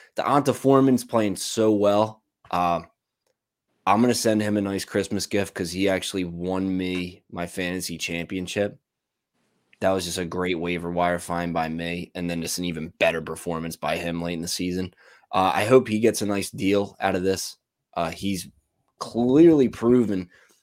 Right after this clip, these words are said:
that he can be the bell cow back. Uh, yeah, they look good. Their offensive line's good. Their running game's still strong. They still have weapons outside. 'Cause, like, if you really think about it, A J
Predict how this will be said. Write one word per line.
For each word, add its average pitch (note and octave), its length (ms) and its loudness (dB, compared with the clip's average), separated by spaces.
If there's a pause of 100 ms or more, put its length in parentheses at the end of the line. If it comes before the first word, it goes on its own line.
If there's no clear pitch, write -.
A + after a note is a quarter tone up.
(240)
that F#2+ 320 2 (480)
he A#2 180 2
can G2+ 220 -2
be G2+ 240 4
the F2+ 140 -4
bell F#2 260 0
cow E2 240 -4
back. D2+ 520 -4 (680)
Uh, E2+ 300 2 (360)
yeah, B2+ 140 2
they A2 140 4
look C3 200 6
good. A#2 280 6
Their F#2+ 200 4
offensive G#2 340 0
line's G#2 260 0
good. G2+ 280 -2
Their G2 140 0
running G2 260 -2
game's G2 220 -4
still F#2+ 140 -6
strong. F#2+ 420 -4 (640)
They G2+ 160 0
still G#2+ 340 2
have G2 320 -2
weapons G2 380 -2
outside. F#2 640 -4 (400)
'Cause, G#2 180 -4 (320)
like, G2+ 140 -6
if G2 180 -10
you A2 80 -6
really A2+ 200 2
think A#2 180 -2
about G2+ 200 0
it, G2 100 -4
A G#2+ 160 -2
J F#2+ 500 -2